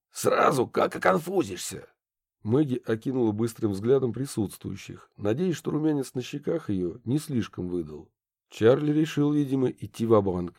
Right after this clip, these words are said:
и заявить о романтических намерениях при свидетелях, ничуть не опасаясь начальственного гнева.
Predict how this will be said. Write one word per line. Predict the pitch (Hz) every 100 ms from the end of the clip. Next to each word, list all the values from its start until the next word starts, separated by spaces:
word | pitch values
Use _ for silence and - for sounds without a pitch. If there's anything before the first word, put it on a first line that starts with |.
| _ -
и | 107
заявить | 127 131 131
о | 120
романтических | 120 123 127 117 107 110 -
намерениях | 117 139 156 131 95 -
при | 117
свидетелях, | - 143 120 98 - 95 107 _ _
ничуть | 113 160 220 214
не | 185
опасаясь | 165 160 - 156 151
начальственного | 110 92 117 127 - 117 110 107
гнева. | 98 90 87 80 -